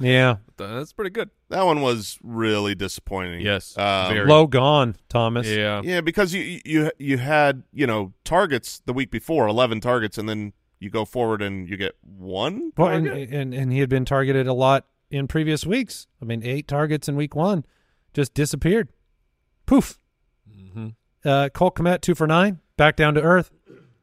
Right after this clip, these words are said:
Speaker 1: Zach Ertz, two for
Speaker 2: And the
Speaker 1: twenty-two.
Speaker 2: I wish the Cardinals would have told me that this was the week that they're gonna get the ball to Trey McBride,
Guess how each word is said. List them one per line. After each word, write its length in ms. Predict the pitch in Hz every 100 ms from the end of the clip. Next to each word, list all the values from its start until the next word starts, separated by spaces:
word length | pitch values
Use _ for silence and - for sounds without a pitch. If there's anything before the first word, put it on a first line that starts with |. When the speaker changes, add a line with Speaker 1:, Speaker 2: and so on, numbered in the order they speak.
| -
Speaker 1:
Zach 240 | 160 165
Ertz, 260 | 180 180 -
two 160 | 202
for 100 | 160
Speaker 2:
And 60 | 139
the 20 |
Speaker 1:
twenty-two. 540 | 170 165 - 175 180 170 _
Speaker 2:
I 180 | 120 147
wish 320 | 165 262 -
the 100 | 208
Cardinals 420 | - 220 208 202
would 160 | 170 190
have 120 | 165
told 280 | - 190 165
me 280 | 120 123 156 _ _ _ _ _ _ -
that 320 | 131 127 -
this 260 | 131 151 -
was 180 | 160 147
the 60 |
week 200 | 147 147
that 140 | 143 135
they're 100 | 135
gonna 140 | 131
get 140 | 131 131
the 40 |
ball 220 | 117 135
to 80 | 117
Trey 180 | - 143
McBride, 600 | 117 90 117 120 92 113